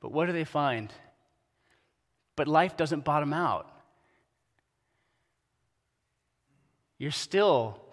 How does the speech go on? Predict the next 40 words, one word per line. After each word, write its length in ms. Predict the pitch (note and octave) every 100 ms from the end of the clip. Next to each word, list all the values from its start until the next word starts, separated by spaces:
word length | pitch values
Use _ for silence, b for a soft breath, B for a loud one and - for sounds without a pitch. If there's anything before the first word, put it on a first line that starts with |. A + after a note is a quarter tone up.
| -
find 320 | F3+ F3+ D#3+
the 100 | D#3
Lord 300 | F3+ G3+ D3+
there. 180 | - -
<laughs> 100 | - - - _ _ B B B E3
You 100 | F3
still 320 | D#3+ - A3
find 300 | A3 F#3+ F#3+
his 180 | F#3 E3 -
comfort 480 | G#3 G#3+ - D3 - -
there. 300 | C3 A#2+ G#2 - - _ _ _ _ _ -
If 80 | -
you're 80 | F#3
broken 340 | G3 A3 A3
over 220 | G3+ F3+
your 100 | G3
sin 360 | G3+ - A#3+ A3
and 100 | F3+
you're 120 | E3+
wearied 440 | E3+ G3+ A3+ A3 E3
by 180 | F#3+
this 220 | F#3 F#3+ F3
world 440 | F#3+ A3 G#3+ E3+
and 160 | D#3 -
you 60 |
just 220 | F#3+ F#3
go 180 | - A#3
to 60 | G#3
the 40 |
Lord, 220 | G3 A3+
you 60 | G#3
go, 160 | G3+ F#3+ B B B
"I 400 | - F3 G3 G#3+
can't 560 | F#3+ - A3 A3+ D#3 -
keep 180 | A#3 A#3
living 400 | G3 A#3+ B3 A3
in 100 | G#3
my 200 | G3+ G3+
own 180 | G#3+ G#3+
power. 640 | A3+ B3 B3+ F#3 C3 A#2